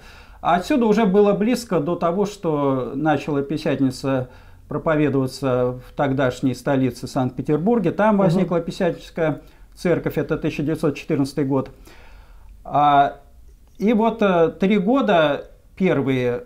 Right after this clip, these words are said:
Speaker 1: развитие движения шло как тринитарное
Speaker 2: Мгм.
Speaker 1: пятидесятничество, которое вот,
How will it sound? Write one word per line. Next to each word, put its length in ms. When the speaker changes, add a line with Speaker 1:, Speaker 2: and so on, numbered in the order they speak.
Speaker 1:
развитие 640
движения 460
шло 200
как 240
тринитарное 880
Speaker 2:
Мгм. 240
Speaker 1:
пятидесятничество, 640
которое 440
вот, 240